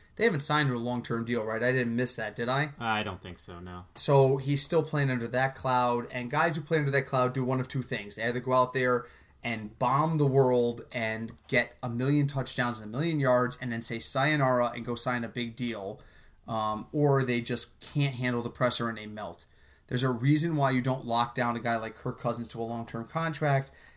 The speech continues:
Speaker 1: and Washington is definitely questioning whether or not he's worth it right now. So I don't know what to make of him. I really don't.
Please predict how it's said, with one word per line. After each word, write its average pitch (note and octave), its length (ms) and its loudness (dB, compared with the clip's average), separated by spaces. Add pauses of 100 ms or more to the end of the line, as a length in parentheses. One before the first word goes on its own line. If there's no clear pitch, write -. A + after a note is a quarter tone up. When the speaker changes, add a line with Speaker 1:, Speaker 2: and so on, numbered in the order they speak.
(160)
Speaker 1:
and A#2 340 -2 (100)
Washington B2 760 0
is A#2 220 -10
definitely A#2 480 -4
questioning A#2 600 -4
whether A#2+ 240 -2
or A2+ 60 -6
not G#2 200 -6
he's G#2+ 220 -14
worth A#2+ 280 -4
it G2+ 80 -8
right G2 200 -10
now. - 280 -16 (580)
So A2+ 400 -2
I C3 80 2
don't F#3 140 2
know F3 60 4
what D3+ 120 4
to D3 60 2
make C#3+ 200 4
of B2 80 -4
him. F#2+ 140 -12 (160)
I C3 60 -2
really C#3+ 240 2
don't. C#3+ 300 4